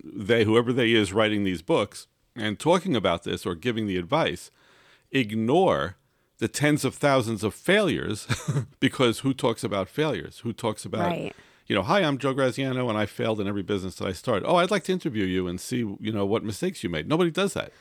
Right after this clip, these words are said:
Speaker 2: But I think that's
Speaker 1: So
Speaker 2: what's so cool about, as we've been going through and, you know, and we, we are gonna get back to doing more interviews at some, you know, some point very soon. But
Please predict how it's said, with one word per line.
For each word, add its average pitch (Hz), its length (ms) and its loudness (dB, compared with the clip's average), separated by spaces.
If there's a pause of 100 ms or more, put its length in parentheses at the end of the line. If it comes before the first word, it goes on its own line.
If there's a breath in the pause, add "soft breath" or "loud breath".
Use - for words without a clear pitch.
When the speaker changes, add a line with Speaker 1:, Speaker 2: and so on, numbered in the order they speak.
(160 soft breath)
Speaker 2:
But 269 120 2
I 262 120 6
think 349 260 0
that's 269 240 4
Speaker 1:
So 285 60 4
Speaker 2:
what's - 120 2
so 240 200 4
cool 220 320 4
about, 185 420 2 (160)
as 208 240 4
we've 240 360 2
been 226 200 4
going 190 340 4
through 185 680 4 (100)
and, 185 460 0
you 190 80 2
know, 180 120 2
and 185 240 0
we, 220 320 0 (100)
we 202 140 2
are 202 120 2
gonna 190 180 0
get 175 160 -2
back 180 240 0
to - 100 -8
doing 180 360 0
more 175 160 -4
interviews 185 640 -2
at - 100 -2
some, 185 280 -2 (120)
you 196 160 -2
know, 170 220 -6 (160)
some 196 220 -2
point - 260 -4
very 214 240 0
soon. 175 400 -4 (480 loud breath)
But 202 340 4